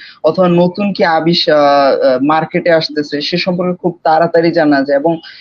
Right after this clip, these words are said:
সবচেয়ে গুরুত্বপূর্ণ বিষয় হলো যে বিভিন্ন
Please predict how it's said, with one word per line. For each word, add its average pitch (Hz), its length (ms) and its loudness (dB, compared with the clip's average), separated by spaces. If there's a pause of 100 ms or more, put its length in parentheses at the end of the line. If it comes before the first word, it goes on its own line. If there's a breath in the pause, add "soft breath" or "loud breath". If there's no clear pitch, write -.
(140 loud breath)
সবচেয়ে 180 400 -4
গুরুত্বপূর্ণ 202 640 -2
বিষয় 202 360 -4
হলো 208 380 -2
যে 185 300 -2 (300 loud breath)
বিভিন্ন 190 580 2